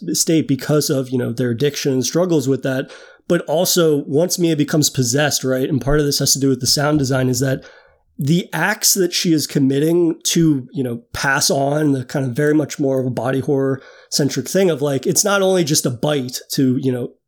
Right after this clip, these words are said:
inf-, in possess somebody else or, you know, grow the ranks of the Deadites, but also, you know, like, vom-, purposefully getting on top of somebody and vomiting this demonic possession bile into their mouth. Like,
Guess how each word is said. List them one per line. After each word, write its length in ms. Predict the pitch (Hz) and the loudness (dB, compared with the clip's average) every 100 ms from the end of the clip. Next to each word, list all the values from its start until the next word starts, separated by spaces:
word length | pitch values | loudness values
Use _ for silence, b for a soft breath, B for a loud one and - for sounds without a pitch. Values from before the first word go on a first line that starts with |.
| _ | _
inf-, 400 | 165 143 - - - | 0 0 0 -12 -6
in 240 | 147 127 120 | -2 -2 -2
possess 460 | 156 139 151 147 - | -2 0 0 0 0
somebody 320 | 139 135 123 | 2 0 0
else 320 | 160 143 - | 0 0 -2
or, 160 | 131 123 127 | -2 0 -2
you 100 | 143 | -2
know, 100 | 117 | -4
grow 300 | 113 147 147 | -2 0 2
the 140 | 131 | 0
ranks 400 | 123 123 139 - | -2 -2 0 0
of 240 | 143 123 - B B B | -2 -4 -8 B B B
the 100 | 131 | -2
Deadites, 560 | 127 135 156 139 131 - | 0 0 0 0 -2 -2
but 280 | 151 139 139 B B B | 0 -2 -2 B B B
also, 520 | 147 156 160 147 143 - - _ - | -2 2 2 2 0 -6 -20 _ -12
you 140 | 123 | -8
know, 100 | 117 | -6
like, 260 | 139 135 123 | -4 -2 0
vom-, 520 | 139 120 151 170 170 | 0 0 0 0 -2
purposefully 480 | - 214 - 170 156 | -2 -2 0 2 2
getting 280 | 143 165 175 | 2 0 0
on 120 | 151 | 0
top 240 | 156 156 | -2 -2
of 60 | 143 | 0
somebody 300 | 170 151 139 | 2 2 2
and 140 | 139 | 0
vomiting 600 | 123 143 147 156 147 143 | 0 0 2 2 2 2
this 340 | 135 131 - - B B - | 2 0 -2 -4 B B -4
demonic 680 | 165 151 147 151 147 - - | -2 -2 0 0 0 -4 -12
possession 520 | - 143 151 - 165 151 | -2 0 2 2 2 2
bile 420 | 139 151 151 147 | 0 2 2 2
into 160 | 151 | 2
their 140 | 147 143 | 2 2
mouth. 340 | 143 156 147 | 2 2 2
Like, 240 | 165 151 | 0 -2